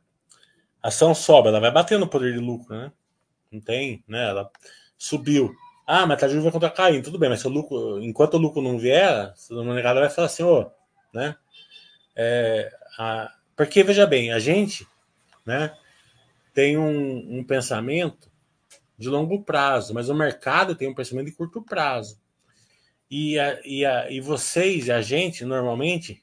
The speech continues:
a gente pode falar que a gente é longo prazo, mas a gente se incomoda com as coisas de curto prazo, né?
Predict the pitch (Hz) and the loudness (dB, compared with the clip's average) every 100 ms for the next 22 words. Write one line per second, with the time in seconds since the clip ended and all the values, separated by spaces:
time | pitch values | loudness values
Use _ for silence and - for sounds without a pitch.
0 | _ 117 117 135 147 156 - 151 196 175 | _ -6 -4 -4 -6 -10 0 4 4 2
1 | 143 131 131 127 123 120 117 110 117 147 | -2 -2 -2 -8 -8 -10 -10 -12 -4 0
2 | 180 139 120 131 131 135 147 - 160 - | 0 -2 -4 -6 -4 -4 -6 -8 -6 -4
3 | 143 147 185 175 147 - 131 117 - 113 | 0 2 2 0 -10 -6 -6 -6 -10 -10
4 | 117 - 107 101 101 - _ _ _ 110 | -10 -8 -6 -6 -10 -18 _ _ _ -12
5 | 147 | -12